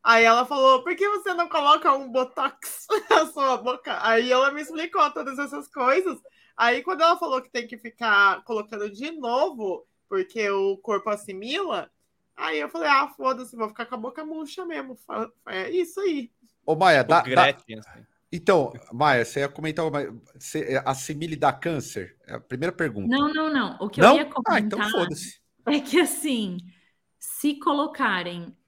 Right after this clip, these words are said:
Speaker 4: o produto correto da maneira correta, vai dar tudo certo.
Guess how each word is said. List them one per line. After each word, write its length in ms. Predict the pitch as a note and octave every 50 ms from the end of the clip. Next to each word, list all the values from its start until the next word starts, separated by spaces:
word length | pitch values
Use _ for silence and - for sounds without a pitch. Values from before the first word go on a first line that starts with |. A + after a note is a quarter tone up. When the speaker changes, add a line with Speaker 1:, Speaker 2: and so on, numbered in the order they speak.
| _ _ _ _ _ _ -
Speaker 4:
o 120 | A#3 A#3
produto 560 | A#3+ - C4 A3+ G#3+ G3+ F#3+ B3+ C4 B3+ -
correto 560 | - C4 B3+ - - G#3+ F#3 E3+ E3 - -
da 100 | F3 F#3
maneira 320 | F#3+ F3+ F3+ F#3 F3+ F3+ F3
correta, 840 | F3 - F3 D3+ D#3+ F3+ F3 F#3+ A#3+ F#4 - - - F#3+ - - - _ _ _ _ _ _
vai 160 | - F#3 F3+ F3+
dar 140 | F3 F3+
tudo 240 | F3+ - F#3+ F#3 B3
certo. 600 | B3+ - F4+ D4+ A#3+ G#3 G3 - - - E3+ E3